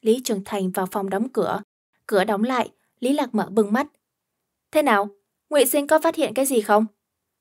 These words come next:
Ngụy Sinh làm quản gia, không tiện tới tìm Lý Lạc báo cáo sự tình, dễ dàng lộ tẩy. Rốt cuộc làm gì có chuyện quản gia trong nhà, nhân lúc nam chủ nhân đi vắng, tới thương lượng sự tình với nữ chủ nhân chứ. Như vậy sẽ gây ra đàm tiếu. "Vâng,"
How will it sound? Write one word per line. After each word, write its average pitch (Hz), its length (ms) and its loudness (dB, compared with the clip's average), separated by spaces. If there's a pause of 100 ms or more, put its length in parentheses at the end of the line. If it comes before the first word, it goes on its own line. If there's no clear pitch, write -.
Ngụy 254 160 0
Sinh 233 240 0
làm 214 180 -2
quản 190 240 -2
gia, 220 360 -2 (200)
không 269 220 -4
tiện 247 200 -2
tới 247 120 -4
tìm 240 200 0
Lý 208 180 2
Lạc 240 240 -2
báo 233 120 -2
cáo 220 200 -4
sự - 260 -6
tình, 208 240 0 (400)
dễ - 200 0
dàng 247 260 -2
lộ 208 160 0
tẩy. 180 420 -4 (300)
Rốt 269 160 2
cuộc 214 200 0
làm 190 180 -4
gì 196 260 0
có 247 140 -6
chuyện - 200 -4
quản 170 200 -6
gia 208 220 -2
trong 202 240 -4
nhà, 190 280 -2 (340)
nhân 294 160 0
lúc 330 180 -2
nam 262 200 -4
chủ 226 120 -4
nhân 233 260 0
đi 247 100 -4
vắng, 220 320 -4 (300)
tới 330 120 0
thương 294 260 -4
lượng 262 160 -2
sự 220 180 -4
tình 214 240 -2
với 262 120 -6
nữ 262 260 -2
chủ 185 120 -2
nhân 226 280 0
chứ. 262 300 -2 (320)
Như 302 160 -4
vậy 214 320 -2
sẽ 240 140 0
gây 233 200 0
ra 220 140 0
đàm 190 240 -2
tiếu. 196 340 2 (640)
"Vâng," 214 240 4